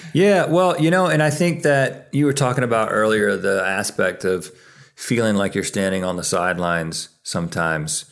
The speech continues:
Uh, and I think everybody f-, probably has a tendency to feel that way. I, the way that I've kind of seen my role in this stretching of societal fabric over the course of my life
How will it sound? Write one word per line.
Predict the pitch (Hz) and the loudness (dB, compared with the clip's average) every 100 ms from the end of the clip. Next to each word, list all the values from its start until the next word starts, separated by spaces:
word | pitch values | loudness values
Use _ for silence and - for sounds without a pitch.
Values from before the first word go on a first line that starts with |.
| _ _ _ _ _ 87 | _ _ _ _ _ -4
Uh, | 87 90 | -2 0
and | 98 | -2
I | |
think | 104 92 | -2 0
everybody | 98 92 90 87 | 0 0 0 -2
f-, | 80 - _ - - - - | -4 -12 _ -14 -12 -12 -4
probably | 95 85 | -2 0
has | 87 | -2
a | 85 | -4
tendency | - 82 82 85 | -4 -4 -4 -4
to | |
feel | 80 87 82 | -4 -2 -2
that | 80 | -2
way. | 82 78 78 - _ - | -2 -4 -6 -12 _ -6
I, | 113 123 | -2 -2
the | - 143 | -2 -2
way | 117 135 156 | 2 2 2
that | 143 113 - | 2 0 0
I've | 110 113 | -2 -2
kind | - 113 | 0 0
of | 98 | 0
seen | - - 107 101 98 - | 0 0 0 0 -2 -4
my | 95 95 98 | -2 0 0
role | 95 92 92 95 92 95 | 2 2 2 2 0 -2
in | 90 90 | -4 -4
this | 92 - | -2 -2
stretching | - - - 117 107 104 101 87 87 85 - | -2 -6 -6 0 0 0 -4 -4 -8 -8 -2
of | 95 85 - | -2 -2 -2
societal | 98 - 107 95 95 92 82 | -2 0 0 0 0 0 -2
fabric | - 92 92 87 85 - - - | -4 -6 -4 -4 -6 -8 -12 -4
over | 92 85 | -2 -2
the | 87 | -4
course | 92 87 87 | -2 0 -2
of | 80 | -4
my | 80 | -4
life | 78 85 85 80 | -2 -2 -2 -4